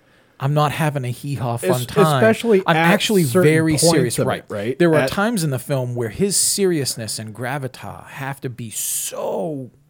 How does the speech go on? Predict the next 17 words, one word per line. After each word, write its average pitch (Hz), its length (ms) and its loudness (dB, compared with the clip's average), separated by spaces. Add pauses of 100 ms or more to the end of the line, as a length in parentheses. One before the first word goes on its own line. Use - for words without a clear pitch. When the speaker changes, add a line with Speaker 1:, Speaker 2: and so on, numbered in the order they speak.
(200)
Speaker 1:
compartmentalized. 127 1040 -4
He's 147 340 -6
actually 151 340 -8
supposed - 420 -10
to 139 60 -12
be, 117 420 -10 (640)
like, 139 260 -2
sociopathically, 113 1200 -6
like, 110 180 -6
serious. 131 460 -4
He 175 120 2
should 165 300 -4
be 135 140 -8
hyper 190 480 -6
serious 95 640 -8
instead 139 480 0
of 120 300 -4